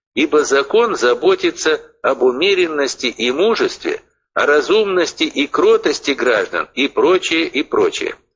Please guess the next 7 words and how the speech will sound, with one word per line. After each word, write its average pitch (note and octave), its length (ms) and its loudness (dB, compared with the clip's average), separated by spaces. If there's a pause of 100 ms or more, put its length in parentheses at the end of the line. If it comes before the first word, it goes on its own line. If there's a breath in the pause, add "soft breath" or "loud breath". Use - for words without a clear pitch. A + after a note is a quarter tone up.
(400)
Справедливость D#3+ 1040 0
касается E3+ 600 0
отношений D#3+ 680 -2
человека D3 600 0
к B2+ 80 -8
другим D#3 480 0
гражданам, F#2+ 680 -2